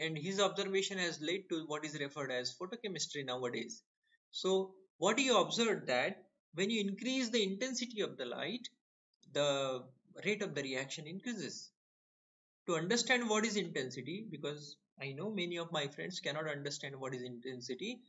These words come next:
Intensity is essentially number of photons per second. So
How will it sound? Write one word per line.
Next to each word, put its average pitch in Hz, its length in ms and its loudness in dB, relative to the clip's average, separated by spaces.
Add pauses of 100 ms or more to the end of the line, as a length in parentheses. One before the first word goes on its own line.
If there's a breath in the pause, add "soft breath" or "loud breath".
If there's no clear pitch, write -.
(300 loud breath)
Intensity 226 500 2
is 196 120 2
essentially 170 500 0
number 156 340 -2
of 165 120 -4
photons 185 500 -2
per - 180 -6
second. - 360 -4 (920)
So 196 440 4